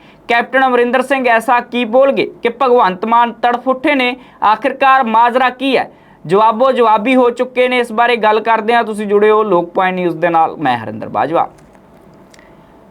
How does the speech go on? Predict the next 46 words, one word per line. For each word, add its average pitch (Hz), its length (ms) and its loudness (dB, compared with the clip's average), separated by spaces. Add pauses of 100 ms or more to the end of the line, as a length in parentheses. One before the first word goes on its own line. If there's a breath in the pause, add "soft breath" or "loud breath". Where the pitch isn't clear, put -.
ਖਬਰ 214 260 0
ਦੀ 277 200 0
ਸ਼ੁਰੂਆਤ 220 400 0
ਤੋਂ 247 100 0
ਪਹਿਲਾਂ 247 380 0
ਇੱਕ 247 160 -4
ਛੋਟੀ 196 340 0
ਜਿਹੀ 170 140 -4
ਬੇਨਤੀ, 139 500 -6
ਜੇਕਰ 196 340 -2
ਤੁਸੀਂ 226 300 -6
ਚੈਨਲ 208 360 0
ਨੂੰ 214 220 -2
ਹਾਲੇ 185 140 2
ਤੱਕ 196 240 -4
ਸਬਸਕ੍ਰਾਈਬ 180 580 -2
ਨਹੀਂ 214 120 -8
ਕੀਤਾ 175 300 -4
ਤਾਂ 160 120 -4
ਕਿਰਪਾ 160 340 -6
ਕਰਕੇ 156 300 -6
ਸਬਸਕ੍ਰਾਈਬ 147 460 -4
ਕਰ 165 160 -4
ਲੈਣਾ। 170 220 -6 (140)
ਜੇਕਰ 175 340 0
ਤੁਸੀਂ 185 380 -4 (380 loud breath)
ਬੈਲ 185 240 2
ਆਈਕਨ 220 380 -2
ਯਾਨੀ 160 140 -2
ਕਿ 175 100 -2
ਟੱਲੀ 175 300 0
ਵਾਲਾ 180 140 2
ਬਟਨ 175 260 -4
ਨਹੀਂ 185 180 -4
ਦੱਬਿਆ 156 280 -2
ਤਾਂ 160 140 -2
ਉਹ 160 40 -2
ਵੀ 165 100 -2
ਦੱਬ 151 220 -2
ਲੈਣਾ, 156 240 0
ਤਾਂ 156 300 0
ਜੋ 139 180 -4
ਤੁਹਾਡੇ 175 340 -2
ਤੱਕ 156 280 -4
ਵੇਲੇ 139 340 -2
ਸਿਰ 156 340 -2